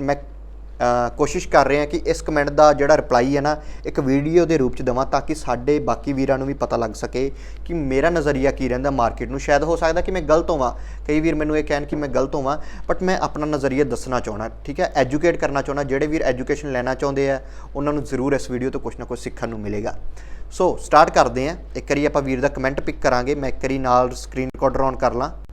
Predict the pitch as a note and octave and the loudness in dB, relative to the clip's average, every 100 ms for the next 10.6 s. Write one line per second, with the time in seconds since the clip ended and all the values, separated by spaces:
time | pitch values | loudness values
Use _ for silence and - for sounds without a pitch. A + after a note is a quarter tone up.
0 | - - - - - B2+ - C3 - - | -14 -14 -14 -12 -6 -4 -2 -4 -4 -10
1 | - - - A#2+ B2 D3+ - - - - | -10 -10 -4 -2 -2 -4 -10 -14 -10 2
2 | F#3+ F#3 D#3+ E3 F#3+ - D#3 C#3 D3+ F3+ | 2 2 2 4 2 0 2 6 6 6
3 | - C3 D3 A#2+ C#3 E3+ - D3 B2+ B2 | 0 -2 -2 2 4 4 2 -2 0 0
4 | A2 C3 D3+ - - - - - C3+ D#3 | 6 4 4 -6 -14 -14 -14 -10 4 6
5 | F3+ F#3+ D#3+ D3 D#3 D3+ D3+ D#3+ C#3 C3 | 8 6 4 2 0 2 2 6 6 6
6 | C3 B2+ B2 D3 C3 B2+ A#2+ - - - | 4 0 -2 -4 0 0 0 -6 -14 -12
7 | A2 - A2 B2 - - - - - - | -10 -4 -2 -2 -6 -14 -14 -16 -16 -16
8 | - - - C3+ C3+ C#3 F3 D3+ C3 D#3 | -14 -14 -6 8 8 8 2 0 4 8
9 | F3+ D#3+ D#3+ D#3+ D#3+ E3 - D#3+ E3 C3+ | 8 8 6 8 8 6 0 4 6 6
10 | C3 A#2+ A2+ G2+ A2+ | 4 4 2 -2 -6